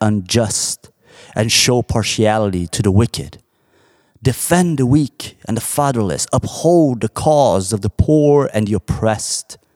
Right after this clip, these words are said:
Rescue the weak and the needy. Deliver them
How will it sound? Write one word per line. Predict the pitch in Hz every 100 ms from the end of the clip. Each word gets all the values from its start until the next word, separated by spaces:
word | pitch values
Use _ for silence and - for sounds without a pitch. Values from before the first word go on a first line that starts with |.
| _ - - -
Rescue | 113 110 127 - - 101
the | 92
weak | 92 127 135 - - -
and | 101
the | 90
needy. | 98 98 90 78 - _ _ _ - -
Deliver | 117 117 147 131
them | 101 82